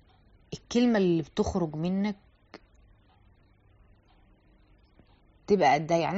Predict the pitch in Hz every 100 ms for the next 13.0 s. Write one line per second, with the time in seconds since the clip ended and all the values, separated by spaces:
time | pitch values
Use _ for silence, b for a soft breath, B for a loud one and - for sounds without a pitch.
0 | 233 226 185 170 175 185 196 175 156 190
1 | 180 175 156 - 165 156 147 - _ _
2 | _ _ - - _ _ _ - B B
3 | B B - 185 196 190 143 147 151 180
4 | 180 165 156 165 160 151 - - 156 156
5 | 160 190 196 175 - 190 175 - 165 185
6 | 170 - 147 156 170 165 160 156 131 131
7 | 139 _ _ _ _ _ _ _ _ _
8 | _ _ _ _ _ _ - 170 190 208
9 | 208 175 160 B B B B B - -
10 | - - 165 196 202 190 185 170 165 -
11 | 185 170 170 170 175 190 233 220 294 -
12 | 208 220 233 185 196 226 170 135 - -